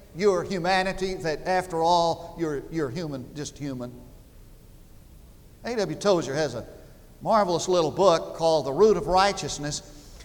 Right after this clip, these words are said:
And in this book, he said, you know, he has a chapter entitled Make Room for Mys-, Mystery. I wanna just read some of it. It's kinda long, so hang in here with me. Li-, listen, he said, Many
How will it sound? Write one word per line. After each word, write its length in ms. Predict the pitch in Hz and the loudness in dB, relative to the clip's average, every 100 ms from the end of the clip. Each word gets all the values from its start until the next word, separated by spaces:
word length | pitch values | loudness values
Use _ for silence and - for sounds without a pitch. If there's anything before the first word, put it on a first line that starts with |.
| - | -10
And 100 | 151 | -4
in 140 | 247 254 | -2 0
this 180 | 247 | 0
book, 260 | - 220 214 | 2 2 2
he 100 | 208 | -2
said, 340 | - 208 196 - - | -2 -2 -2 -6 -12
you 80 | 180 | -8
know, 80 | 185 | -2
he 120 | 180 | 0
has 180 | 196 139 | 0 -2
a 100 | 131 | -6
chapter 480 | - 208 214 180 156 - - - - | -4 -4 -4 -6 -8 -12 -20 -20 -14
entitled 580 | 170 160 202 196 175 151 | -12 -4 0 2 2 0
Make 280 | 202 233 214 | 0 0 0
Room 200 | 240 226 | 0 0
for 140 | 180 | -4
Mys-, 420 | 170 220 - - | -2 -2 -4 -8
Mystery. 500 | 185 247 - - 139 | -4 -2 -2 -4 -2
I 120 | 170 220 | 2 2
wanna 240 | 214 - - - | 0 -4 -10 -6
just 180 | 185 170 | -6 0
read 280 | 202 190 | 0 0
some 180 | - 151 | -2 -4
of 140 | 131 127 | -4 -4
it. 40 | |
It's 120 | 160 | -6
kinda 260 | - 208 180 | -4 -2 2
long, 300 | 190 170 151 | 4 4 0
so 160 | 147 | -4
hang 220 | 135 196 175 | -6 -6 -4
in 60 | |
here 100 | 151 | -2
with 200 | 151 139 | 0 -2
me. 80 | 104 | -4
Li-, 160 | 143 - | -6 -2
listen, 280 | 160 131 | -2 -2
he 60 | 123 | -8
said, 240 | - 151 - - - - - - - - - - - - 226 | -2 -4 -4 -12 -18 -20 -20 -20 -20 -20 -20 -20 -20 -12 -2
Many 240 | 262 | 2